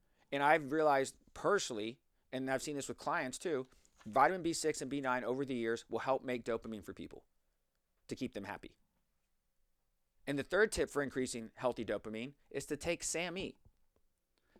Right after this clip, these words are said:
sam E is what, what's found in our bliss, is what we talked about at the beginning of the show. S-adenosine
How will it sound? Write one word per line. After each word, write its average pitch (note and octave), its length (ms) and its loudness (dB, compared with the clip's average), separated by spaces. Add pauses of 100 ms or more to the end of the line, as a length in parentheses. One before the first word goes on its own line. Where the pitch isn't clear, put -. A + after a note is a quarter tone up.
sam G3 440 0
E F3 280 -4
is C3 160 0
what, C#3 200 2
what's B2 160 0
found C3+ 220 2
in C#3+ 40 -2
our D3 80 2
bliss, E3 340 2
is A2 60 -6
what A2+ 100 2
we B2+ 80 2
talked B2+ 240 0
about C3 160 2
at - 60 -4
the B2 60 -6
beginning C3 320 -4
of B2+ 80 -4
the C3 40 -2
show. D#3+ 280 0 (800)
S-adenosine D#3 920 2